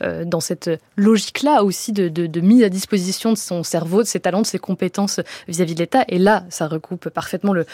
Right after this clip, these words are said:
le parcours, euh, de Clément Colson. Il faut peut-être commencer par le commencement, euh, Joachim de, de Paoli. Il, il est né donc le treize novembre mille huit cent cinquante-trois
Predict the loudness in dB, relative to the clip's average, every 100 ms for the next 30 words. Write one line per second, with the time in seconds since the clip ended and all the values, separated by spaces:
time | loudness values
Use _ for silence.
0 | -8 -4 0 -2 -2 0 0 0 -8 -6
1 | -4 -2 -4 -4 0 0 2 -2 -2 -10
2 | -10 -4 0 2 2 0 2 2 2 2
3 | 2 0 2 4 4 2 0 -2 -2 -2
4 | -2 -6 -4 -2 2 2 4 2 2 0
5 | -2 0 2 0 -2 -8 -2 0 2 2
6 | 2 0 -2 -2 -4 -6 -8 -6 -6 -2
7 | -2